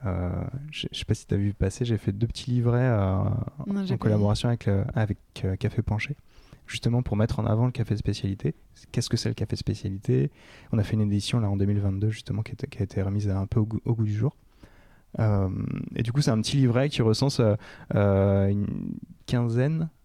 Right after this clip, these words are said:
Speaker 1: une, seize lieux pour avoir du café de spécialité à Nantes.
Speaker 2: Trop bien.
Speaker 1: Euh, à la fois des torréfacteurs, euh, et, euh, des lieux qui, euh, prennent vraiment soin du, euh, de la, comment on sert le café et tout ça. Et ça, je trouve ça, euh, plutôt intéressant.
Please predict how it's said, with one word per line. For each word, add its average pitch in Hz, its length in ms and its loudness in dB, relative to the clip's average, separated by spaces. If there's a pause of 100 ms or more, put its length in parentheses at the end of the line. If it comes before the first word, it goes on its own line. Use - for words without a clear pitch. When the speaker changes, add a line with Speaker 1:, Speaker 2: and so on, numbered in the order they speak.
Speaker 1:
une, 139 220 -6 (180)
seize 135 380 0
lieux 117 200 0 (200)
pour 95 100 2
avoir 101 180 2
du 101 80 -4
café - 240 -4
de - 40 -8
spécialité 107 560 -6 (160)
à 107 100 0
Nantes. - 320 -4 (240)
Speaker 2:
Trop - 160 -8
bien. 165 220 -4
Speaker 1:
Euh, 95 340 0
à - 80 -2
la 104 80 2
fois 117 160 0
des 107 80 0
torréfacteurs, - 760 -4 (520)
euh, 92 280 -4 (180)
et, 107 200 2
euh, 92 220 2
des 92 160 -2
lieux 104 240 2
qui, - 260 -4
euh, 95 140 0
prennent 101 200 0
vraiment 98 300 0
soin 120 280 -4
du, 104 260 0
euh, 98 80 0 (100)
de 98 140 -4
la, - 160 -4 (400)
comment 101 200 -4
on 98 60 -2
sert - 280 -4
le 104 100 -2
café 107 440 -4
et - 20 -10
tout - 100 -14
ça. 131 140 -10 (100)
Et 98 300 -2
ça, - 120 -4
je - 60 -4
trouve - 140 -16
ça, 101 260 0 (600)
euh, 98 100 0
plutôt - 240 -4
intéressant. 117 540 0